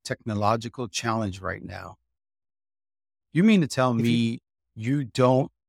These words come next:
Speaker 1: have an idea of what it's gonna take?
Speaker 2: I'm saying that I am overconfident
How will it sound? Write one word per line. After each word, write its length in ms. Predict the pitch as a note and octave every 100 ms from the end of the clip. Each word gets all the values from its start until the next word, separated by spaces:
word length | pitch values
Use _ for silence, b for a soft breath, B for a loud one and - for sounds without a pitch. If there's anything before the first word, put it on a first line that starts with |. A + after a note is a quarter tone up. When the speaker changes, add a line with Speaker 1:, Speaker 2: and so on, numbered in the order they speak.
| _ _
Speaker 1:
have 240 | - B2+ A#2+
an 100 | A2+
idea 720 | G#2+ G#2 - G#2 A2 A#2 A#2+ - _ _ _ _ _ _ _ _ _
of 500 | A#2+ A2+ G#2 G2+ G2 G2 _ _ _ _ _ _ _ _
what 360 | B2 A2 A2 A#2+
it's 180 | A#2+ -
gonna 220 | B2+ G#2
take? 440 | - - G#2 C3 - _ _ _ _ _ _ _ _ _ _ _ _ _ -
Speaker 2:
I'm 220 | C#3 C3+
saying 480 | - - B2 B2 A#2
that 160 | A#2+ - _
I 200 | B2 B2
am 240 | B2 A#2 -
overconfident 1080 | C#3+ D3 D3+ - D3 D3+ F3+ F#3 G#3+ -